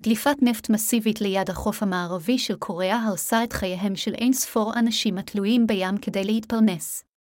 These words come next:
ההרס הסיטונאי של קו החוף היה כה חמור, עד שחלקם אף התאבדו מתוך ייאוש. אנשים אלה היו תלויים בים כדי להרוויח את לחמם עבור משפחותיהם ולחנך את ילדיהם,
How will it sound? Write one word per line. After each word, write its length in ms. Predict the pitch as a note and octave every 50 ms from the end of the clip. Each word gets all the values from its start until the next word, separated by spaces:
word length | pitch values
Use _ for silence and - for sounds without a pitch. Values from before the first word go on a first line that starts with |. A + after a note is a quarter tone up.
| _ _ _ _ _ _ _ _ _ _ _ -
ההרס 480 | - A3+ G#3+ A3+ A#3 A#3 A#3 A3 - -
הסיטונאי 600 | A3 - A3 G#3+ - G#3 F#3+ G3+ G3 - B3+ C4+
של 180 | - - G#3+
קו 140 | G#3 - A3+
החוף 480 | A3 F#3+ G3+ G3 - - C4 C4 - -
היה 200 | G#3+ G3+ G#3+ G#3 G#3+
כה 120 | - A3
חמור, 440 | - - A3 G#3+ A3 A3 F3 D#3+ F3+ - _ _ _ _ _ _ _ -
עד 140 | G3+ F#3+
שחלקם 540 | - - G#3 - G#3 F#3+ E3+ - B3 A#3+ A#3+ A3+ -
אף 140 | F#3+ - -
התאבדו 440 | G#3+ - G3+ F3+ F#3 D#3+ G3+ A3+
מתוך 360 | A3+ A#3 A3 - G3+ F3+ - A3+
ייאוש. 480 | A3 - F3+ F3 D3 - - - - _ _ _ _ _ _ _ _ _ _ _ _ _ _ _ _ _ _ _ -
אנשים 440 | A#3+ A#3 A#3+ A3 - - C4+ C4 C4
אלה 280 | - B3 A#3+ A#3 A3+ A3
היו 220 | A3 G#3+ A3 A3
תלויים 400 | A3 - G#3+ G3+ G#3 A#3+ A#3+ A3
בים 300 | G#3 F#3+ F#3 F#3 F#3 F3+ -
כדי 240 | - F#3+ G3 G3+ F#3+
להרוויח 560 | F#3+ G3 F#3+ F#3+ D#3+ E3+ A3 A#3+ A3+ - A#3
את 100 | A3 G3+
לחמם 440 | F#3 - - G3 F#3+ G3+ G3+ G#3 G#3+
עבור 260 | G#3 G#3 G#3+ G#3 G3+
משפחותיהם 760 | G#3+ G#3 - - - G#3+ G#3+ - G#3 F#3+ F3+ G3 G3 G3+ G#3+
ולחנך 540 | G3+ F#3 - - A#3 A3 G#3+ A3+ G#3+ -
את 100 | A3 A3
ילדיהם, 540 | G#3 F#3+ F#3+ F3 G#3+ G3+ G#3 G3 F3 E3 E3